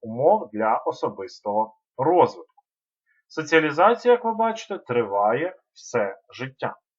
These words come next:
Тобто, простіше кажучи, соціалізація — це процес становлення особистості та постосу-, поступове засвоєння нею вимог суспільства,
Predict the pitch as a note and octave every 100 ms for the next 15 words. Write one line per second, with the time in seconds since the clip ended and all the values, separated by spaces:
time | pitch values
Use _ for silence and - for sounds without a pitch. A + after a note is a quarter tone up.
0 | _ _ _ _ _ _ _ _ _ _
1 | _ - B3+ - - G2 - G3+ - D#4
2 | - - A#3+ A#3+ G3+ F#3+ F3+ F#3+ F#3 E3+
3 | F3 F3 C#4+ D4 D3 - A3+ A3+ C#3 C3
4 | F#3 G#3 - C3+ C3+ E3 D3+ C#3+ C#3+ C3
5 | - D3 D3+ C3 - - - _ _ G#3+
6 | A#3+ C3 - A2 - D#3 - C#3+ C#3+ -
7 | A#2 - C#3+ A3 C#3 G#2 G#2 - B2+ F3
8 | F#3 B2+ G#2 A2 D3 C#3 A2 A2+ A#2+ C3+
9 | D#3 - D#3 D3+ - F3 G#2+ _ -